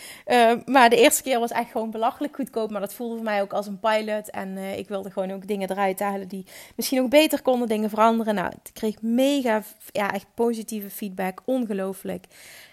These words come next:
En toen voelde ik gewoon, "Oké, yes, dit staat. Dit is vet waardevol. Mensen geven mega waardevolle feedback. En laten me gewoon wekelijks weten wat voor doorbraken dat ze realiseren." Ik deed het op een manier die helemaal bij mij paste. Want er zit een community bij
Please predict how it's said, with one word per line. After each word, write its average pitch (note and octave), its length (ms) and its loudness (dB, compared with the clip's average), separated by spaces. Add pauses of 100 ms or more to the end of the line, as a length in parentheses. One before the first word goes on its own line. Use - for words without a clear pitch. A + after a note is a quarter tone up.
En G#3 280 0
toen G#3+ 120 -4
voelde A3+ 240 -2
ik A3 100 -4
gewoon, G3 200 -4
"Oké, G3+ 160 -6
yes, F#3+ 480 0
dit A3 260 2
staat. - 540 0
Dit G3 220 -4
is - 340 -6
vet C4 220 2
waardevol. G#3+ 560 2
Mensen G3+ 300 -6
geven G#3 420 -2
mega D#4+ 360 6
waardevolle G#3+ 440 2
feedback. A#3+ 500 2
En A3 200 0 (300)
laten C4 300 4
me B3 60 2
gewoon A#3+ 220 0
wekelijks D4+ 460 4
weten B3+ 320 0
wat A#3 160 -2
voor A3+ 120 -12
doorbraken A#3 520 -2
dat A3+ 140 -6
ze - 100 -12
realiseren." G#3+ 580 -4
Ik C#4 200 2
deed B3 160 6
het A3+ 80 -2
op G#3+ 80 0
een G#3 60 -4
manier G#3 200 -2
die G#3 100 -2
helemaal B3+ 260 2
bij G#3+ 160 0
mij F#3 120 -4
paste. A3+ 360 -2
Want G3+ 180 -8
er G3+ 60 -12
zit G3 140 -6
een F#3+ 80 -8
community A3 480 -2
bij F3+ 240 0